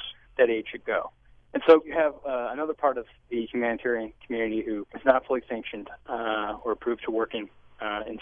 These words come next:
Syria by the Syrian government, who's trying to reach these areas. You know, obviously, as, as humanitarian, uh, organizations, we abide, abide by a, a principle of neutrality. So, you know, we're not necessarily, you know, looking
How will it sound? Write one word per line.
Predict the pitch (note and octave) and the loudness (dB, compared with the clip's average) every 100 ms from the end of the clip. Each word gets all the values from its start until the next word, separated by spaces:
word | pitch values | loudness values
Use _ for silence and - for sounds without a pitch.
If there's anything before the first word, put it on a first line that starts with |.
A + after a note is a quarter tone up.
| - | -2
Syria | A2 G#2 G2+ | -2 -2 -2
by | G#2+ | -4
the | - | -4
Syrian | G#2+ F#2+ | -8 2
government, | C#3 D3 C#3+ C#3 - - - - | 4 4 0 -4 -10 -20 -20 -8
who's | A#2+ - | -6 -2
trying | C3+ A#2+ A2+ G#2+ - | 2 2 2 -4 -8
to | - | -8
reach | A#2 A#2 - | -6 -6 -10
these | G#2+ | -6
areas. | A2 G#2+ G#2 G2+ - - - - | -2 0 0 -2 -6 -20 -14 -6
You | |
know, | B2 | 4
obviously, | C#3 D#3+ - D#3+ | 6 6 2 0
as, | C3+ - | 0 -4
as | A#2+ - | -12 -2
humanitarian, | C3+ B2 - C3 B2 A#2 - - | 0 0 -2 -2 -2 -6 -12 -8
uh, | B2 A2 G2+ | -4 -4 -4
organizations, | A#2 A2+ G#2+ B2+ A#2 G#2+ | -6 -6 -2 -2 -4 -6
we | A2 | -4
abide, | G#2+ A2 G#2+ G#2+ _ _ _ | -2 -2 -2 -8 _ _ _
abide | A#2 G#2+ | -4 -2
by | G#2 | -2
a, | G#2+ G2+ G2 A#2 | -2 -2 -4 -6
a | |
principle | - B2 - G#2+ | -6 -6 -4 -8
of | A2 | -8
neutrality. | G#2 - A#2 F#2 F2+ - _ - - - - - | -8 0 2 2 -4 -16 _ -20 -20 -20 -20 -6
So, | A2+ A2 - | 0 2 0
you | A#2 | -6
know, | |
we're | - C#3 | 0 4
not | C3 B2+ - | 6 6 4
necessarily, | C3+ - C#3 B2+ A#2 | -2 0 0 0 0
you | A2+ | -6
know, | C3 | -2
looking | B2+ C#3 C#3 B2+ | 2 2 2 -6